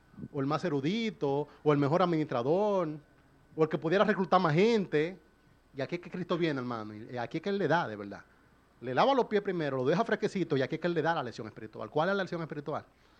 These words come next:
Vosotros, hermano, escuche esto, como si te lo estuvieran diciendo usted. "Vosotros me llamáis maestro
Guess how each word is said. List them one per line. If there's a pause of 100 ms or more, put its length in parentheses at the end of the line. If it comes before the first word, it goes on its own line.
(1160)
Vosotros,
hermano,
escuche
esto,
como
si
te
lo
estuvieran
diciendo
usted. (1400)
"Vosotros (160)
me
llamáis (180)
maestro